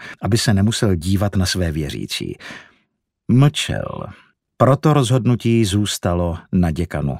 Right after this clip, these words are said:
Volheinzlovi. Po chvíli váhání si dal zavolat písaře kapitulního skriptoria Oldřicha z Chlumu. Když už Bůh nedal stařičkému děkanovi žádné znamení,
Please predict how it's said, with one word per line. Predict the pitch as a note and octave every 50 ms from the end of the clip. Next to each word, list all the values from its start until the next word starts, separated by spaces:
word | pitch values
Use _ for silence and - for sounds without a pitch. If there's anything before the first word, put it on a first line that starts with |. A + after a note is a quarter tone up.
| _ _ -
Volheinzlovi. | G2 F2 F2 D2+ D2 C#2 - C2 A#1+ A#1 - - - - - G1+ G1+ - - - _ - - - - - - - - _ _ _ _ _ _ _ _ _ _ _ _ _ _ _ -
Po | C3 B2
chvíli | - - F3+ G3+ G#3 F#3
váhání | C3 B2 A#2+ C3 C#3+ E3 E3+ E3 E3+ F3 D#3+
si | - - E3
dal | D#3+ D3+ C3
zavolat | F#2+ A2+ A2+ B2+ D3+ D#3 C#3+ - -
písaře | - A#2 A2 - - C#3 C3 D3 C#3 -
kapitulního | - B2 A#2 - C#3 B2+ - B2+ B2+ C3 C3+ C3+ C3+ B2+ G#2
skriptoria | F#2 - - - A2 F#2+ - - - A#2+ A#2 A#2+ A#2+ A#2+ B2 B2 A#2+ A#2+ _ _ _ _ _ _ -
Oldřicha | - G#2 G#2 G2+ G2 - G#2+ F#2+ - - F2+
z | E2 - -
Chlumu. | - - E2 D2 B1 A1+ - - - _ _ _ _ _ _ - - - - - - - _ _ _ -
Když | - C3 D#3 D#3 -
už | - D3+ B2+ A2+
Bůh | G2+ F#2+ C3+ D3+ D#3+ D3+ C3+ - -
nedal | B2 B2+ B2 B2 A#2 A2 A2
stařičkému | - - - G#2 A#2 A#2+ G#2 - - A#2+ A2+ A2 G2+
děkanovi | G2 A2 G#2+ - A#2+ A#2 A2 G2+ G#2 G2
žádné | A2 A2 A#2+ A#2+ A#2+ - G2+
znamení, | F2+ G2+ G#2 A#2 C3+ C#3 D3 D3 D3+ D3+ D3+